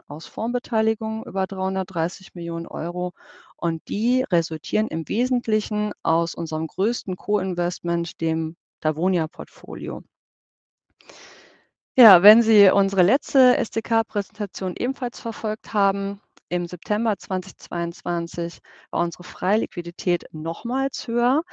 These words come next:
Wir haben aber damals schon gesagt, dass wir auch das Ziel verfolgen, diese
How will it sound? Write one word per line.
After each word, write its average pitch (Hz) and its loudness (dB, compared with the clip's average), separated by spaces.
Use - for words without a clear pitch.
Wir 175 0
haben 190 -2
aber 156 -2
damals 233 -2
schon 190 -6
gesagt, 170 0
dass - -14
wir 165 -10
auch 160 -14
das - -20
Ziel - -8
verfolgen, 185 -2
diese 170 2